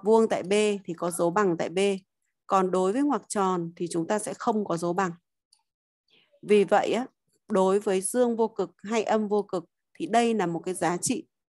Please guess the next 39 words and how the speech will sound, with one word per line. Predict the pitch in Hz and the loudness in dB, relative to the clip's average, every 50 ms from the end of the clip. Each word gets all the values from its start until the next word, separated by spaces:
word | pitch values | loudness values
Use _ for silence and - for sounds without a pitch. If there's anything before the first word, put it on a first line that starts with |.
| _ _ | _ _
vô | - - - - 180 226 233 233 | -20 -20 -14 0 4 6 6 6
cùng | 233 - 190 175 170 | 6 4 2 2 4
lớn. | 170 175 170 170 175 208 277 320 - _ _ _ _ - _ | 2 2 2 0 0 -2 -4 -8 -10 _ _ _ _ -20 _
Do | - - 240 226 220 | -4 0 2 2 2
đó | 190 170 160 165 180 180 | 2 2 2 0 0 -2
chúng | - 185 185 | -6 -8 -6
ta | - 214 208 | -4 -4 -4
sẽ | 214 - 208 - - 202 | -4 -4 -6 -6 -4 -2
là | 226 214 175 | -2 -2 -2
một | 170 165 160 - | -2 -4 -4 -6
cái | 175 175 | -6 -6
giá | 175 175 | -6 -6
trị | 170 - - - - - | -6 -8 -10 -12 -12 -2
không | - 262 233 226 214 | 0 0 2 2 0
xác | - 254 254 254 | -2 -2 -2 0
định | 240 214 - - | 0 -2 -2 0
cụ | - 185 - - | 0 0 0 0
thể. | - 202 165 147 147 - _ _ _ _ _ _ _ _ - | 0 0 0 0 -2 -6 _ _ _ _ _ _ _ _ 0
Vì | 185 175 | 2 2
vậy | 165 180 165 - - - - _ _ | 4 2 0 0 -2 -6 -14 _ _
chúng | - 165 170 180 | -4 -2 -2 0
ta | 226 220 208 | 0 -2 -2
sẽ | - - 220 - | -2 -6 -8 -8
không | - - 240 220 214 202 | -4 -2 -2 0 0 0
lấy | 185 170 170 175 | 0 0 0 -2
dấu | 175 185 170 165 | -2 -2 -2 0
bằng | 196 190 175 170 - _ _ _ _ _ _ _ _ _ _ - | 0 -2 -2 -4 -8 _ _ _ _ _ _ _ _ _ _ -8
mà | 170 170 | -6 -4
chúng | - 175 165 208 | -4 -4 -2 0
ta | 220 208 | 0 0
luôn | 208 214 226 214 214 208 | 2 2 2 2 2 2
luôn | 220 220 208 190 | 2 2 2 0
thể | 175 160 151 | -4 -8 -6
hiện | 170 180 156 - - - | -6 -6 -8 -8 -8 -6
bằng | 160 156 156 | -6 -6 -6
ngoặc, | 156 156 - _ _ _ _ _ _ _ _ _ - | -6 -8 -10 _ _ _ _ _ _ _ _ _ -20
ngoặc | - - _ | -18 -14 _
tròn. | - 180 170 165 156 151 - _ _ _ _ _ _ _ _ _ _ _ _ _ _ _ _ _ _ _ _ _ _ | -4 -2 -2 -2 -2 -4 -8 _ _ _ _ _ _ _ _ _ _ _ _ _ _ _ _ _ _ _ _ _ _
Đó. | - 151 147 165 | -8 -8 -6 -8